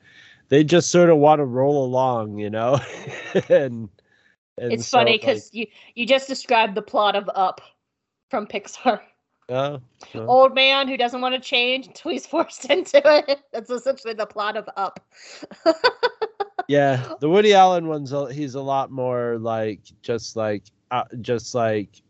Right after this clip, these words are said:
Speaker 1: obnoxious. He's obnoxious. He's just a bad person.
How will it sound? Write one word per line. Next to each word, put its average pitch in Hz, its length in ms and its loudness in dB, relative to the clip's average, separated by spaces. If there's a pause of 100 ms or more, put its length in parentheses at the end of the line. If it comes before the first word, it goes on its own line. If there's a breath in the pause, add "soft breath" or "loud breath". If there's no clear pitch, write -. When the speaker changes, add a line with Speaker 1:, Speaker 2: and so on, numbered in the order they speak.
Speaker 1:
obnoxious. 104 2500 -2
He's 110 200 -6
obnoxious. 107 680 -2
He's 117 220 -6
just 143 240 -2
a 131 60 2
bad 123 400 2
person. 113 560 -4